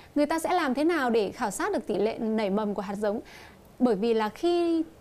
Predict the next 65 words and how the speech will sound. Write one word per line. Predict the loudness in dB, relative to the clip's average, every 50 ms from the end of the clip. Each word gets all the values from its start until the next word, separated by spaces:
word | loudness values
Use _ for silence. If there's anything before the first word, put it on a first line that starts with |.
| -20 -20 -8
khảo | -4 -4 -2
sát | -2 -2 -2 0
tỷ | 2 2 2
lệ | 2 0
ấy, | 0 0 0 2 2
nếu | 2 2 2 2 2
tỷ | 0 0 0 0
lệ | -2 -2 -4
nảy | -4 -4 -2
mầm | -2 0 0 -2 -2
cao | -2 -2 -2 0 0 -2 -2
thì | -2 -2
người | -2 -2 -2
ta | 0 0
mới | 0 0
sử | 0 0 0
dụng | 0 -2 -4 -4
cái | -6 -6
hạt | -4
giống | -2 -2 -2 -2
ấy. | -2 -2 -2 -2 -2 -4 -6 -12 -20 -20 -20 -10 -4
Còn | 0 0 2 2 2
nếu | 2 2 2
như | 4 4 2 2
tỷ | 0 0 -2 -2
lệ | -2 -2 -2
nảy | -4 -4 -2 -2
mầm | -2 -2 -2 -2
mà | -4 -4
thấp | -6 -4 -4 -4 -4 -4 -8 -20 -20 -10 -6
thì | -6 -4
người | -4 -4 -6
ta | -6 -8
sẽ | -10 -10 -10
không | -6 -2 -2 0
sử | 0 0 0
dụng. | 0 -2 -2 -4 -8 -18 -20 -20 -20 -20 -20 -20 -8 -4
Vậy | -2 -2 -2 -2 -2
thì | 0 0 2
người | 2 0 0
ta | -2 -4
sẽ | -4 -4 -2
làm | -2 -2 -2 -2
thế | -2 0
nào? | -2 -2 -2 -4 -8 -12 -18 -16 -6 -2
Người | -2 0
ta | 0 -2 -2
sẽ | -2 0 0
lấy | 0 2 2 0 0
ra, | 0 0 -2 -2 -2 -2
cô | 0 0 2
lấy | 2 2 0
ví | 0 0
dụ | 0 0
như | 0 2 2 2 2
là | 0 0 0 0
như | 0 0 0
cô | 2 2 4 4 4 2
thì | 0 0
cô | 0 0
sẽ | 0 0 0
lấy | 2 2 2 2
ra | 2 0
khoảng | 2 0 0 0 2
tầm | 2 2 2 2 0